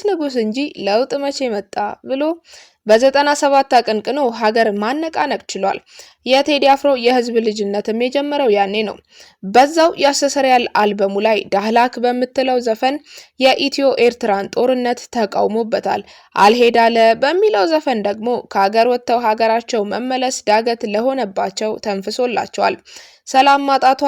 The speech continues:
እግራቸውን ለያዛቸው ዲያስፖራዎች «ሰው አርጊን እዛው ሰላም ሆነሽ ተይ ሀገራችን» እያለ ተማጽኖላቸዋል። የህዝቡን ጥያቄ ለመስማት ጆሮውን ለሚደፍነው መንግስት ደግሞ «ውሃ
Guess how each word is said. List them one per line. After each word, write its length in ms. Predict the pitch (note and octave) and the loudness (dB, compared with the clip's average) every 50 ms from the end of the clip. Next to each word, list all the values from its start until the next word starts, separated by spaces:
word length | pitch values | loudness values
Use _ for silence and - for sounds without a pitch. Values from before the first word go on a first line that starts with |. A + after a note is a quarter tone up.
| C4 - - | 2 2 2
እግራቸውን 600 | - A#3+ B3 A#3+ A#3+ A#3+ A#3+ - C4 A#3 A3+ A3+ | 0 0 0 0 0 0 0 -4 -4 -2 0 0
ለያዛቸው 540 | A3 G#3+ G#3+ G#3+ G#3 G#3 G#3+ G#3+ - G#3 G3 | 2 2 2 2 2 0 -2 -2 -2 -4 -2
ዲያስፖራዎች 720 | F#3 G3+ G#3+ A#3+ C4+ - - - D4 D4 C#4 C4+ C#4 C#4 - | 0 0 0 0 0 -2 -4 -4 -2 0 0 0 -2 -2 -4
«ሰው 240 | - - - G3 A3 | -6 -2 0 4 4
አርጊን 360 | B3+ C#4+ D#4 E4 F#4+ F#4+ F4 E4+ | 4 4 4 4 4 4 4 2
እዛው 300 | E4 D4+ C#4+ C4+ C4+ C#4 | -2 0 2 2 2 2
ሰላም 400 | C4+ - C4 B3 B3 B3 B3 B3 | 0 0 0 2 2 2 0 0
ሆነሽ 260 | A#3+ A#3 A#3 A#3 B3 - | -2 -4 -4 -4 -6 -8
ተይ 180 | - - G3 G3+ | -8 -2 0 0
ሀገራችን» 680 | G#3+ A#3 A#3+ C4+ C4 C4 B3 B3 - _ - A3+ G3+ - | 0 0 0 -2 -4 -4 -4 -6 -8 _ -10 -10 -8 -8
እያለ 300 | G3 G3+ G3 F#3+ G3+ A3+ A#3+ B3 B3+ - - - - - _ _ _ _ | -4 -2 -2 0 0 0 -2 -2 -4 -10 -18 -20 -20 -20 _ _ _ _
ተማጽኖላቸዋል። 1080 | - G3 G#3+ A#3 A#3+ A3+ G#3+ - - F#3+ G3 G3+ - - - - - - - - - - - - | 0 0 0 0 0 -2 -4 -4 -6 -6 -6 -6 -6 -8 -8 -10 -12 -10 -10 -10 -10 -10 -12 -4
የህዝቡን 520 | - - B3 D4 D#4 C#4+ C#4 D#4 D4 D4 C#4 | 0 2 2 2 2 0 -2 -4 -4 -6 -4
ጥያቄ 320 | C#4+ C#4+ C#4 C4+ C4+ C4+ C#4 C#4+ D4 D4 _ _ _ _ - _ _ _ _ _ - | -4 -2 0 0 -2 -2 -2 -4 -4 -4 _ _ _ _ -20 _ _ _ _ _ -2
ለመስማት 640 | G3 G3+ A3 C4 C#4 C4+ - C4+ C4+ C4 C4+ C4 C4 A3+ | 0 2 2 2 0 -2 -2 -2 -2 -2 -2 -2 -4 -4
ጆሮውን 460 | G#3+ A3 G#3+ A#3+ C4 C#4 C#4+ D4 C#4 C#4 | -2 0 2 2 2 2 0 -2 -2 -4
ለሚደፍነው 640 | C4+ C4 C4 B3+ B3+ A#3 A#3 A3+ - - A3 G#3+ G#3+ | -4 -4 -4 -6 -2 -2 -2 -2 -2 -4 -6 -6 -4
መንግስት 460 | G#3 G#3 G#3 G3+ G3 F#3+ F#3+ - - - - | -4 -4 -6 -4 -4 -6 -6 -6 -10 -12 -10
ደግሞ 300 | G3 G3 G3+ G3 G3 A3 B3+ C#4+ D4+ - - _ _ - - _ _ _ _ A3 | -8 -8 -8 -8 -4 -2 -2 -2 -2 -4 -8 _ _ -20 -20 _ _ _ _ -2
«ውሃ 140 | A#3 B3 | 0 4